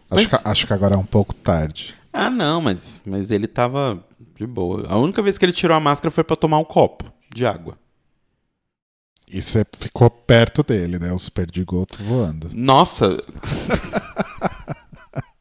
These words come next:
Speaker 2: Você tá meio germofóbico, maluco.
Speaker 1: Eu ou todo mundo talvez deveria estar?
Speaker 2: Não,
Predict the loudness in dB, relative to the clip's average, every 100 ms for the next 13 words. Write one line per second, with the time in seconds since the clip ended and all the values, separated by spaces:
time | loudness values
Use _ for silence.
0 | _ _ -2 -2 0 2 4 4 4 2
1 | 4 2 2 -2 -2 -2 -2 -2 0 -2
2 | -2 -12 -16 _ _ _ -20 _ -20 -20
3 | _ _ -4 2 4 6 8 6 6 0
4 | 6 6 6 2 0 2 2 2 0 0
5 | 0 0 -2 -2 -4 -4 -4 -8 _ _
6 | _ _ _ -2 4 4 2